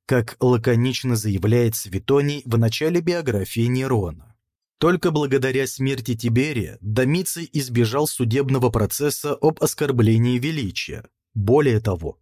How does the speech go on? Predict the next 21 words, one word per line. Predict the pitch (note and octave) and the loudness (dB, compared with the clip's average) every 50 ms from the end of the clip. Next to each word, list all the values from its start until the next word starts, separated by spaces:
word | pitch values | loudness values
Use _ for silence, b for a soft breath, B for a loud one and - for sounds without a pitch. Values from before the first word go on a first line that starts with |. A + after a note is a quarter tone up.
| _ | _
он | _ B2+ C3 C#3 C3+ | _ 0 0 0 0
якобы | - B2 G#2+ G#2 C#3 E3 - - E3+ D3+ D3+ | -2 -4 -2 -2 -2 -2 0 -2 0 0 0
поддерживал | - - C3+ A#2 G#2+ A2 C#3 D#3 D#3 C#3+ D#3 D#3 D3 D#3 D#3+ D3 | 2 2 0 0 2 0 0 -2 -2 -2 -4 -2 -2 -2 -2 0
кровосмесительные | - C3+ B2+ A#2+ B2 B2 - - A#2 G#2 - - - C#3+ D3 - D3 D3 C#3+ C#3 C3 A#2+ | 0 2 2 4 2 0 2 0 0 0 0 -2 -6 -6 -4 -2 0 0 0 2 2 0
отношения | A2 A2 G#2+ G2 F#2+ - - B2 B2+ C3+ C#3 C#3+ C#3+ C#3+ C#3+ C#3+ - _ _ _ _ | 0 0 0 -2 -2 -2 -2 -2 0 0 0 -2 -2 -6 -10 -14 -16 _ _ _ _
со | - - - C#3 | -10 -6 -4 -4
своей | B2 - A#2 A#2+ A2+ G#2+ A#2 C3+ D#3 | -4 0 2 2 4 4 4 2 2
младшей | E3 D3 A#2 A2 B2 A#2+ - - C3+ | 2 2 4 4 2 2 -2 -4 -6
сестрой | - - - G2+ - - - A#2+ A#2+ C3+ C#3+ C3 | -6 -6 -8 -10 -10 -6 -2 0 2 2 2 0
Домицией | - C3+ D3 E3+ D3+ B2 G#2+ G#2 G2+ - - A#2+ A2+ A#2 | -2 -4 -2 0 2 2 2 2 2 0 -2 0 0 0
Липидой | A#2+ C3+ D3+ C#3 - - B2 G2 F2 C#2+ D2 D2 - _ _ _ _ _ - | 0 0 -2 -2 -4 -4 -2 -2 -4 -6 -8 -12 -12 _ _ _ _ _ -4
и | D3 | -4
случайно | C#3+ - - A#2 G#2+ - - C#3 D#3 D#3+ D#3+ C#3 G#2+ E2 - | -4 -2 -2 -2 -2 -2 -2 -2 -2 -2 0 0 -2 -2 -4
сбил | G2+ G#2+ - A2 A#2+ D3+ D3 C3+ | -6 -8 -4 -2 -2 0 2 2
ребёнка | B2+ A#2+ A2+ G#2+ A#2+ C#3+ D#3+ D#3+ - - D#3 | 2 2 2 4 4 2 2 2 0 0 0
на | D3+ C#3 | 0 0
своей | - - A2+ A2 A2 B2 C3 A2+ | 0 2 2 2 4 2 0 0
колеснице | - - A#2 G2+ G2 - - - A#2+ C3+ C3+ - - - D3+ D3 C#3+ - | 0 2 2 2 2 0 0 0 0 0 0 0 -2 -2 -2 -2 -2 0
на | A#2 A#2 C3+ - | 0 0 0 0
Аппиевой | - D#3 D#3+ - _ - G#2+ G2 G2 G2+ G2 A2+ A2 | 0 -2 -2 -2 _ 0 2 2 2 2 2 2 2
дороге. | G#2+ B2 C3 C3 A#2+ G2 E2+ E2 D#2 D#2 - - - _ | 2 0 0 0 0 -2 -4 -8 -14 -18 -20 -20 -20 _